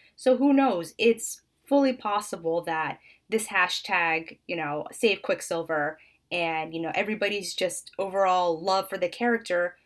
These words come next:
will end up saving him and bringing him back into the M C U if that's not Marvel's plan already.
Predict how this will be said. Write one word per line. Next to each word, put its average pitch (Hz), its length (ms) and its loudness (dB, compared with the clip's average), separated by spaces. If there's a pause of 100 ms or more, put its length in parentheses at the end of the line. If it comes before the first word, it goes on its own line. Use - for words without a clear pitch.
(180)
will 254 440 4
end 226 220 2
up 214 240 2
saving 208 460 0
him 170 360 -4
and 165 300 -6
bringing 180 280 -2
him 180 140 -8
back 165 220 -2
into 165 180 -8
the 160 140 -8
M 160 120 -8
C - 180 -8
U 165 320 -2
if - 200 -6
that's 165 240 -6
not 160 200 -4
Marvel's 160 400 -6
plan 147 300 -8
already. - 500 -10